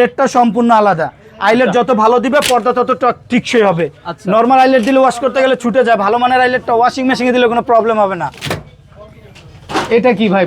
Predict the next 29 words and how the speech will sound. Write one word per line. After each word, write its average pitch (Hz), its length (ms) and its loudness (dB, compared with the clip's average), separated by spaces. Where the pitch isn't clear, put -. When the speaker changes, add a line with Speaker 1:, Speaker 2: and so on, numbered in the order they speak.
Speaker 2:
পর্দা, 233 280 0
ভাই? 233 140 2
Speaker 1:
ভাই, 196 320 2
ডিজাইনটা 202 380 -2
দেখেন, 165 240 -6
কত 214 240 -4
সুন্দর 214 420 2
একটা 208 240 -4
কালার। 180 260 0
আপনার 202 300 -2
স্বপ্নের 202 280 0
Speaker 2:
গার্ডেড 226 220 0
Speaker 1:
কোটি 220 100 0
Speaker 2:
মনে 220 120 0
হচ্ছে। 196 120 -2
Speaker 1:
টাকার 233 320 0
রুমে 214 220 2
যখন 220 280 0
লাগাবেন, 190 380 0
তখন 220 280 0
কিন্তু 233 220 0
রুমটা 220 260 2
আরো 220 120 2
সুন্দর 202 300 0
লাগবে। 170 260 -4
Only 214 280 -4
চারশো 220 280 0
আশি। 214 220 -2
Speaker 2:
আচ্ছা। 151 220 -18